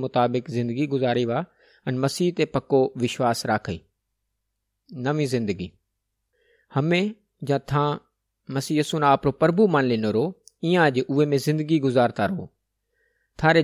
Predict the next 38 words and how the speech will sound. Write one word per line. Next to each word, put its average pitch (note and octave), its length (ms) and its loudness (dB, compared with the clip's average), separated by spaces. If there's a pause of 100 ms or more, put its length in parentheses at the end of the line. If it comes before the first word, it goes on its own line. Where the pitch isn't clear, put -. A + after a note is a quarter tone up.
جڙان F3 220 8
اوئي ۾ E3 260 4 (240)
پڪي F#3 300 0
هوتي B2 260 0
جاوي A#2 320 2
ان C#3 260 -4
ٿاري C3+ 280 2
زندگي C#3+ 440 2
اوئي C#3 340 0
مٿي B2+ 220 0 (100)
گهر D#3 260 4
آڙي B2+ 180 6
ڪار A#2+ 180 4
بڻتي C3 300 0
جاوي. F#2+ 240 -4 (880)
ٿي E3+ 80 0
اوئي F3 240 4
وشواس E3+ 380 2
تي E3+ 140 0
پڪا F#3+ 320 2
رهو، D#3 200 6
جڪي D3+ 280 2
ري C3+ 140 4
باري ۾ D#3 200 8 (180)
ٿان C3 200 -2
نا B2+ 80 -6 (340)
سکايو D#3 460 4
گيو G#2+ 120 0
آهي F2+ 100 -4 (400)
ان B2+ 120 -2
هر C#3 320 4
ٽائيم D#3 300 2
ايشور C#3 240 -2
رو B2+ 180 2
شڪر D#3 320 2
ڪرتا G2+ 260 -4
رهو. F#2 140 -10 (1300)
خبردار، C3 480 4